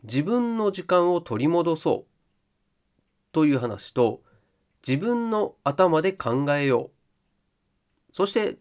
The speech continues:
三部作目の最後が、自分の意見で生きていこうと。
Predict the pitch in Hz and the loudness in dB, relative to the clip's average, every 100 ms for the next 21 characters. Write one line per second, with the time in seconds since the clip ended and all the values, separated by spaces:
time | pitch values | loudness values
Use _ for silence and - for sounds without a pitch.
0 | _ _ - 143 139 131 127 120 - 120 | _ _ -10 -2 -2 -2 -4 -6 -6 -6
1 | 110 98 - 139 - 117 175 - _ _ | -6 -8 -4 -4 -2 -2 -4 -4 _ _
2 | - 120 117 123 120 117 110 117 101 120 | -10 -6 -2 0 0 -4 -4 -6 -6 -6
3 | - - - 104 - 107 - 143 - | -8 -12 -14 -16 -14 -14 -4 -4 -4